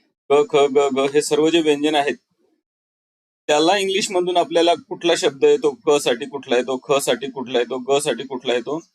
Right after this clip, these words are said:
असा एक डायग्राम तयार केलेला आहे इथे. तुम्ही याचाही स्क्रीनशॉट घेऊन ठेवा, जेणेकरून तुम्हाला याचा अभ्यास करायला सोपा जाईल. मी जर सर्व letter to letter शिकवायचा प्रयत्न केला, तर हा व्हिडिओ खूप मोठा होईल आणि, अं,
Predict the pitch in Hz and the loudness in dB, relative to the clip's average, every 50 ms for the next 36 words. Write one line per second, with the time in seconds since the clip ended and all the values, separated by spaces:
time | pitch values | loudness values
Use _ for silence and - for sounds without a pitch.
0 | _ _ _ _ _ - 131 - 151 143 147 139 139 135 131 127 139 139 143 131 | _ _ _ _ _ -8 -4 0 0 0 2 2 2 0 2 2 0 0 0 0
1 | 143 131 127 120 113 123 123 123 120 117 120 120 131 131 139 135 131 120 - 139 | 0 0 0 -2 -4 -6 -6 -4 -4 -2 -2 -2 -2 -4 -8 -8 -8 -8 -6 -6
2 | 156 185 185 _ _ _ _ _ _ _ - 131 143 139 135 139 147 151 151 - | -6 -6 -8 _ _ _ _ _ _ _ -8 -4 -4 -2 0 2 2 2 0 -2
3 | - 143 143 139 - 151 135 143 131 143 135 139 147 151 139 131 135 156 165 _ | -6 -8 -8 -4 -2 -2 -2 -2 -2 -4 -4 -4 -2 -2 0 0 0 -2 -4 _
4 | _ _ _ _ _ _ 123 131 131 139 135 139 135 135 131 135 131 127 127 131 | _ _ _ _ _ _ -6 -6 -6 -4 -4 -4 -4 -4 -6 -6 -6 -4 -4 -4
5 | 127 113 123 143 175 196 - _ _ - 123 123 117 120 131 135 - - 139 127 | -4 -2 -2 -2 -2 -2 -6 _ _ -8 -8 -4 0 0 -2 -2 -2 -2 0 0
6 | 123 120 123 147 160 - 151 127 123 120 104 101 92 90 117 127 131 147 165 165 | 2 2 2 0 -2 -2 -2 -2 0 -2 -2 -2 -4 -4 -4 -2 0 0 -2 -2
7 | - - 151 151 160 170 175 170 156 131 - - 131 143 143 135 151 151 - - | 0 0 0 2 2 2 2 2 0 -2 -2 0 0 0 2 2 0 -2 -2 -2
8 | 151 147 139 127 147 151 - - 151 - 135 135 139 135 135 127 143 131 117 135 | -2 0 0 0 0 -2 -4 -6 -8 -4 -2 -2 -2 -4 -4 -6 -6 -8 -8 -10
9 | 139 123 143 135 139 131 143 139 131 135 139 131 123 123 131 123 _ 151 160 160 | -12 -10 -8 -8 -6 -4 -4 -2 0 -2 -2 -2 -6 -8 -8 -6 _ -4 -4 -2
10 | - 151 139 135 147 143 127 131 143 165 - _ _ _ _ _ _ _ - - | -2 -4 -2 -2 0 0 0 -2 -4 -6 -8 _ _ _ _ _ _ _ -20 -20
11 | - _ _ _ _ _ _ _ _ _ _ _ _ _ _ _ _ _ _ _ | -20 _ _ _ _ _ _ _ _ _ _ _ _ _ _ _ _ _ _ _
12 | _ _ _ _ _ _ _ _ - - 135 143 151 165 190 185 _ - 139 139 | _ _ _ _ _ _ _ _ -4 -2 0 0 0 -2 -2 -6 _ -8 -4 -4
13 | 143 139 139 139 139 139 135 135 | -2 -2 -4 -4 -6 -8 -8 -10